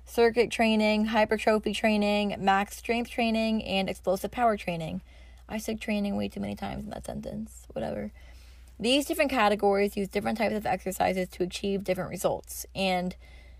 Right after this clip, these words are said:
that makes strength training really versatile and beneficial in so many ways.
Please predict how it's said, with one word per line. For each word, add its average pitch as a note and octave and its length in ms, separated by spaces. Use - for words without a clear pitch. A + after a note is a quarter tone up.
that B3+ 180
makes C#4+ 200
strength G#3 320
training G3+ 360
really G3 320
versatile G3+ 680
and F#3 220
beneficial F#3+ 520
in F3+ 120
so F3+ 260
many F3 220
ways. D3+ 480